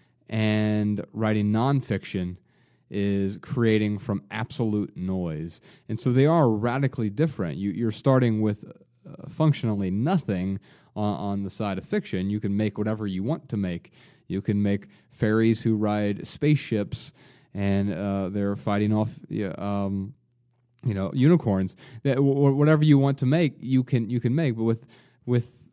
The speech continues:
nonfiction, you're trying to tweeze out the truly interesting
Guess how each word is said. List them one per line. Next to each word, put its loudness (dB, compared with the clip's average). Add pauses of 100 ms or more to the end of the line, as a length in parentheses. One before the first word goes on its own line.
(440)
nonfiction, -2 (280)
you're 0
trying -2
to 0
tweeze 2
out 0
the -2
truly 0
interesting -2